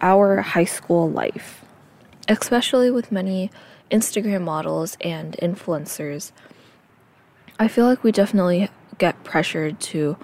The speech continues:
dress and look like people that we see on the internet, especially with trends and nice, cute, fancy clothing. Style is usually more important than sustainability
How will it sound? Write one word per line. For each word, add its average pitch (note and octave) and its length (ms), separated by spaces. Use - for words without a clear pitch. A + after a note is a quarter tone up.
dress F#3 360
and F#3 160
look E3 200
like D#3 220
people E3 280
that C3+ 140
we C#3+ 120
see D#3 180
on C3+ 140
the B2+ 100
internet, - 580
especially G#3 520
with G#3+ 240
trends E3 560
and D#3 240
nice, G3 340
cute, G3 280
fancy F#3 400
clothing. D#3 580
Style A#3 440
is A3+ 140
usually F#3 460
more F3 320
important D#3+ 640
than D3 420
sustainability G3 1120